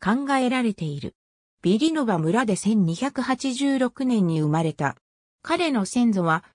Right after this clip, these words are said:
マッティウ氏というチェコ人だった。電気シアによれば、彼は若い頃、フリウーリの州都であるウーディネで、フランシスコ修道会に入会した。ポルデノーネのオドリコの旅立ち。千二百九十六年に、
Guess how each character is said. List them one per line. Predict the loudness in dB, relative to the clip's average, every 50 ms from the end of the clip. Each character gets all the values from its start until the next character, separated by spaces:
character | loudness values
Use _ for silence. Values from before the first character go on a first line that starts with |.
| _ -4
マ | -4 -4
ッ | -4 -4 _ -4
テ | -2 0
ィ | 0
ウ | -2
氏 | -2 -4
と | -2 -2
い | 0 2 0 0
う | -2 -4 _ _ _ -4
チ | 0 0
ェ | 0 0
コ | 0 -4 -2
人 | 0 0 2 2 2
だ | 0 -2
っ | -6 -6 _ -6
た。 | -6 -6 -6 _ _ _ _ _ _ _ _ _ _ _
電 | 2 2 2 2
気 | -2 -6 -8
シ | -6 -2 -2 0
ア | 0
に | 2 2 2
よ | 2 2
れ | 2 2 2
ば、 | 2 0 -2 -2 _ _ _ _ -6
彼 | -4 0 2 2 2
は | 2 2 2
若 | 0 0 -2 -2 -4 -4
い | -4
頃、 | -2 -2 0 0 0 -2 -4 _ _ _ _ _
フ | -2 -2 0 0
リ | 2 0
ウ | 0 0 0
ー | 0
リ | 2 0
の | 0 0
州 | 0 -2 -2 -2 -2
都 | -2 -2 0
で | 0 0 0
あ | 0
る | 0 2 2
ウ | 2
ー | 2
デ | 2 2
ィ | 2
ネ | 2 2 2
で、 | 0 0 -2 _ _ _ _
フ | _ -2 2
ラ | 2 2 0
ン | -2 -4
シ | -6 -8
ス | -8 -8
コ | -4 -4 -2 -2
修 | 0 -2 0 0
道 | 2 2 2 0
会 | 0 0 2 2 2
に | 2 2 0
入 | 0 0 0 0 0
会 | 0 0 -2 -2
し | -2 -6 -6
た。 | -6 -6 -6 -6 _ _ _ _ _ _ _ _ _ _ _ _ _ -2
ポ | 2 2
ル | 2 2 0
デ | -2 -2
ノ | -2 0 0
ー | 0
ネ | 0 0 0
の | 2 2 0
オ | 0
ド | 0 0 0
リ | -2 -2 -4
コ | -2 0
の | 0 0 0
旅 | -2 -2 -2 -2 -2
立 | -2 -2 -4 -4 -6 -6
ち。 |
千 | -4 -2 0 0 2 2
二 | 2 0
百 | 0 0 -2 -4 -4 -6 -12
九 | -6 -2 0 0 0
十 | 2 2 2 2
六 | 0 -2 -2 -2 0
年 | 0 2 2 2 2
に、 | 0 -2 -4